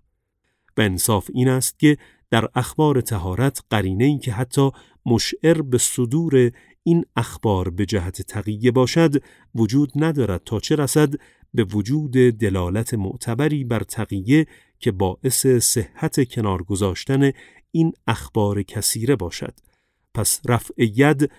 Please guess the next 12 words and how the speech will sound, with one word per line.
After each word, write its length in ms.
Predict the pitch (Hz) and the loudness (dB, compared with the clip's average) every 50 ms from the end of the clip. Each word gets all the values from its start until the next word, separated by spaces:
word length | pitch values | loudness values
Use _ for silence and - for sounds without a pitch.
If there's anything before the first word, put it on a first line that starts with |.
| _ _ _ _ - | _ _ _ _ -2
از 180 | - 110 104 - - - | 0 0 0 -2 0 0
امثال 500 | 127 123 123 117 - - 160 165 156 139 | 2 2 2 0 0 2 2 4 4 2
این 280 | 131 - 127 110 104 95 | 2 0 0 -2 0 0
روایات 680 | 104 95 98 98 95 95 110 135 147 151 143 - - - - 127 | 0 0 2 0 0 0 0 0 0 0 -2 -4 -8 -14 0 4
بدون 520 | 156 165 160 170 151 139 123 113 107 104 | 4 4 4 4 0 0 0 0 0 -2
دلیل 500 | 92 92 104 101 92 92 92 90 85 98 | -2 -2 -2 -2 -2 -2 -4 -6 -6 -6
معتبر 760 | 92 90 95 - - - - - 135 131 160 170 170 165 156 143 - _ _ _ _ _ - | -6 -6 -6 -8 -8 -8 -6 -4 0 2 2 2 4 2 0 -2 -6 _ _ _ _ _ -6
جایز 580 | 110 107 98 87 85 82 92 101 92 85 90 | -2 -2 0 0 -2 -2 -2 -2 -2 0 -2
نیست. 440 | 107 123 - - - - - - - - _ _ _ _ _ _ _ _ _ _ _ _ _ | -2 -2 -2 -2 -4 -4 -4 -6 -6 -12 _ _ _ _ _ _ _ _ _ _ _ _ _
«والذی 720 | 123 143 165 175 160 147 147 139 123 123 135 143 139 139 - _ _ _ _ _ _ _ | 0 2 2 2 2 4 4 2 2 2 0 0 0 -2 -4 _ _ _ _ _ _ _
یقتضیه 880 | 120 120 110 - - 143 - - 120 117 104 113 147 160 156 156 143 - | 0 0 0 2 -2 -4 -4 -2 -4 -4 -2 -2 -2 -2 -2 -4 -4 -2
الجمع 560 | 147 135 131 123 113 101 110 110 101 101 104 | 0 2 2 2 0 0 0 0 0 0 -2